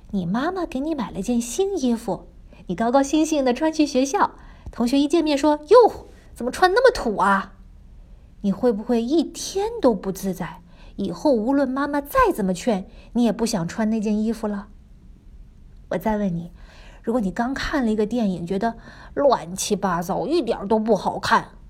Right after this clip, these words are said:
可是跟你朋友一聊，他说：“哎呀，那个电影太酷了，太好看了。”你会不会同意跟他再去看一遍呢？朋友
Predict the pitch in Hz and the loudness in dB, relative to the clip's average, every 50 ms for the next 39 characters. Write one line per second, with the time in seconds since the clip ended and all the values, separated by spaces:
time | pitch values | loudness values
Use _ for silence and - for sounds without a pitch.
0 | - - - - - - - - - - - - - 233 220 220 - - 269 254 | -20 -20 -20 -20 -20 -20 -20 -20 -20 -20 -12 -4 0 0 0 0 0 0 0 2
1 | 233 220 220 220 - - - 302 311 302 294 226 190 - - 208 240 - 254 247 | 2 0 -2 -6 -8 -4 -2 0 0 0 0 -2 -4 -2 -2 -2 0 0 0 0
2 | 269 262 220 196 180 165 165 208 262 269 - - - 254 254 - 294 285 277 - | 0 2 2 0 0 0 0 -2 -2 -2 -4 -4 -2 -2 0 2 2 2 2 -2
3 | - - - - 403 349 302 330 285 - - - - - 220 226 285 320 302 285 | -8 -2 4 6 6 8 8 6 6 4 0 -4 -6 -6 -6 -2 0 2 2 2
4 | 247 330 320 302 262 254 - - - 440 415 330 254 - - - 381 311 262 247 | 2 2 0 0 -2 -2 -2 0 2 2 2 2 0 -2 0 2 4 6 4 4
5 | 226 240 247 - 466 523 508 453 - 254 233 240 - 269 262 240 226 202 180 185 | 2 0 2 4 4 4 6 6 4 4 4 2 0 0 0 0 0 0 -2 -4
6 | - - - - - - - - - - - - - - - - 240 233 240 - | -6 -14 -20 -20 -20 -20 -20 -20 -20 -20 -20 -20 -20 -12 -4 -2 -2 -2 -2 0
7 | 403 403 370 - 294 277 285 277 247 254 - - 202 190 220 247 254 240 233 - | -2 -2 -2 -2 0 2 2 2 2 0 -2 -2 -2 0 0 -2 -4 -4 -2 -2
8 | 269 262 254 - - 277 269 277 277 277 - - - - - - - - - - | -4 -4 -4 -2 -2 0 0 -2 -4 -8 -14 -20 -20 -20 -20 -20 -20 -20 -20 -20
9 | - - - 415 403 339 - 269 254 - - - 233 226 208 208 208 202 202 220 | -20 -12 -8 -8 -8 -4 -2 -4 -4 -2 -6 -6 -6 -4 -4 -4 -4 -6 -6 -6
10 | 220 208 202 190 208 208 208 - - - - - - - - - - - - - | -4 -4 -4 -4 -6 -8 -10 -14 -20 -20 -20 -20 -20 -20 -20 -20 -20 -20 -20 -20
11 | - - - - - - - - - - - - - - - - - - - 180 | -20 -20 -20 -20 -20 -20 -20 -20 -20 -20 -20 -20 -20 -20 -20 -14 -10 -8 -6 -4
12 | 175 175 185 208 240 220 202 196 202 | -4 -2 -2 -2 -2 -2 -2 -4 -8